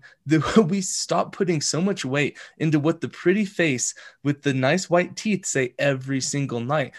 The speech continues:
to tell us about what happened in the world today. Today, there were seventeen murders,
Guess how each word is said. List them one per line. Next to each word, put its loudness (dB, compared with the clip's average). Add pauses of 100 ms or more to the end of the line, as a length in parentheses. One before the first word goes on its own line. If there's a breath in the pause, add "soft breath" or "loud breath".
(100)
to -2
tell -4
us -6
about 2
what -6
happened -4
in 2
the 0
world -2
today. -12 (220 loud breath)
Today, 0
there -4
were -10
seventeen -8
murders, -6